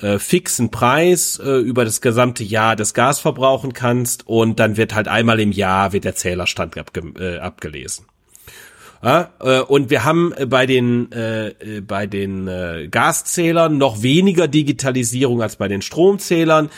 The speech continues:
Das heißt, äh, physisch müsste jemand vorbeikommen und es häufiger ablesen. Wenn du häufiger ablesen willst, es kann nicht zentral gemacht werden. Und die Vertragsgestaltung ist sowieso so, dass der Preis, äh,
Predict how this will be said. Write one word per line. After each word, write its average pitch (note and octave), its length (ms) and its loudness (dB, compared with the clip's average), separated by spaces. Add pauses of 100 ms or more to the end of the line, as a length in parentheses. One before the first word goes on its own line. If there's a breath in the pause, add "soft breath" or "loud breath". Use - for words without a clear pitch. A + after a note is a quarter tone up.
(240 loud breath)
Das B2 240 -2
heißt, B2+ 500 0
äh, A2+ 160 0
physisch E3 680 2
müsste C#3 320 0
jemand A#2+ 240 2
vorbeikommen A#2 640 0
und G#2 100 -2
es - 160 -6
häufiger B2 460 2
ablesen. B2 380 0
Wenn G#2+ 100 0
du G#2 100 0
häufiger G#2 400 2
ablesen B2+ 400 2
willst, A#2+ 160 0
es G2 100 -8
kann A#2 180 0
nicht - 360 -2
zentral G2+ 540 0
gemacht G#2 440 -2
werden. F3+ 380 0 (360 loud breath)
Und C3+ 140 0
die C#3 80 2
Vertragsgestaltung C#3+ 840 0
ist A#2+ 100 2
sowieso A#2 480 4
so, D3+ 140 4
dass B2 200 0
der A#2 120 2
Preis, - 640 0
äh, A#2+ 180 2